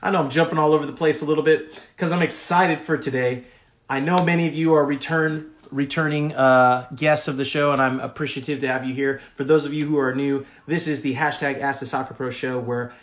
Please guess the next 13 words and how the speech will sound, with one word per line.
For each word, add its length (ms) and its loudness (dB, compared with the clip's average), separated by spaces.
your 220 2
host, 420 -2
that 160 -6
would 100 -8
be 120 -4
me, 280 -6
Quincy 300 -2
Amarikwa, 560 2
eleven-year 460 2
M 120 0
L 80 0
S 100 0
pro, 380 0